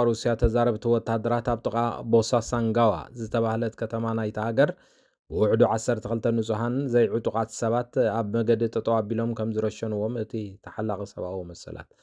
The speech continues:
ከሲሱ። ቀጺሉ ድማ ይብል፣ ናይቶም ብዝበዝሑ ሬሳ ካብቲ ዋና መገዲ ብዙሕ ዘይርሕቕ ሓደ ዓሚቕ ጉድጓድ ደርብዮም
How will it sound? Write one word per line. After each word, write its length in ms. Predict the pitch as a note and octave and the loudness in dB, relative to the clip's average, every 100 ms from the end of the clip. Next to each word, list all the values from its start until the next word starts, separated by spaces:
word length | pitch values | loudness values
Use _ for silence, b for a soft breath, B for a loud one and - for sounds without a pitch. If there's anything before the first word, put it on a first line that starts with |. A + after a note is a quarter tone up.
| b b | b b
ከሲሱ። 360 | - D#2+ D2+ - - _ _ _ _ b b b b b b b - | -8 -8 -10 -12 -14 _ _ _ _ b b b b b b b -6
ቀጺሉ 340 | F#2 B2 A#2 A#2 | -2 4 4 6
ድማ 220 | A#2+ A#2 B2 | 2 2 4
ይብል፣ 300 | C3 A#2+ B2 | 2 2 2
ናይቶም 420 | B2 A#2 A#2 A#2+ | 2 0 0 0
ብዝበዝሑ 460 | A#2+ A2+ A#2+ A2+ A2 | 0 2 2 2 0
ሬሳ 220 | A#2+ A#2 A#2+ | 0 2 0
ካብቲ 260 | A2 A#2 G#2+ | -2 -2 -2
ዋና 280 | A#2+ A#2+ A#2+ | 2 2 2
መገዲ 340 | A#2+ A#2 A#2 A2 | 0 2 2 2
ብዙሕ 280 | A2+ A2 G#2+ | -2 -2 -2
ዘይርሕቕ 520 | G#2 A#2 A2+ - A#2+ | 2 2 2 0 -4
ሓደ 220 | G2+ A2 A#2+ | -4 -2 -2
ዓሚቕ 340 | G#2+ A#2+ B2 A2+ | 0 -2 0 0
ጉድጓድ 380 | A2 A2 A#2+ A2+ | 0 2 2 4
ደርብዮም 420 | A#2 A2+ A#2 A#2+ | 2 2 2 0